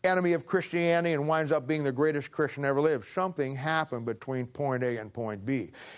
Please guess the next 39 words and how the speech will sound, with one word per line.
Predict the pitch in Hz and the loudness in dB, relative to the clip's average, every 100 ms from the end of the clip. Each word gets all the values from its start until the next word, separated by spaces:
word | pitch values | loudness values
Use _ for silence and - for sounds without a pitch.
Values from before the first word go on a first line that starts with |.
| - | -2
And | 131 | -2
if | 120 | 2
that | 147 135 | 0 0
same | - 165 180 175 | 0 0 0 -2
thing | 180 175 | -4 0
doesn't | 165 156 151 | 0 0 0
happen | 151 151 143 | 0 0 0
in | 131 | -2
your | 139 143 | 2 2
life, | 131 104 98 | 2 0 0
you'll | 123 | -2
go | 123 120 | 0 -2
through | 117 139 | -2 -2
life | 127 98 90 - _ _ _ _ _ _ _ _ _ _ _ | 0 0 -4 -10 _ _ _ _ _ _ _ _ _ _ _
in | 156 | -2
a | 135 | 0
nominal | 131 139 120 120 117 | 2 0 0 -2 -4
fashion. | 127 101 - 80 _ _ _ _ _ - | -2 -2 -4 -12 _ _ _ _ _ 0
And | 185 | 4
maybe | 208 190 | 4 4
that's | 175 160 | 2 2
what | 156 | -2
you | 147 | 0
want. | 147 135 - _ _ _ _ _ _ _ _ _ - - _ - | 0 0 -4 _ _ _ _ _ _ _ _ _ -20 -20 _ 0
Maybe | 160 151 | 2 4
that's | 143 131 | 2 2
what | 127 123 | -2 -2
you | |
want. | 110 85 - _ _ _ _ _ _ - - - | -4 -4 -10 _ _ _ _ _ _ -20 -20 -16
I, | - - - - | -10 -8 -4 0
I've | 147 | 2
never | 147 143 | 4 2
been | 139 139 | 2 0
nominal | 139 135 139 | 0 0 0
in | 139 | 0
anything | 139 139 | 2 0
in | 135 | 0
my | 131 | 0
life. | 101 90 - | 0 -4 -10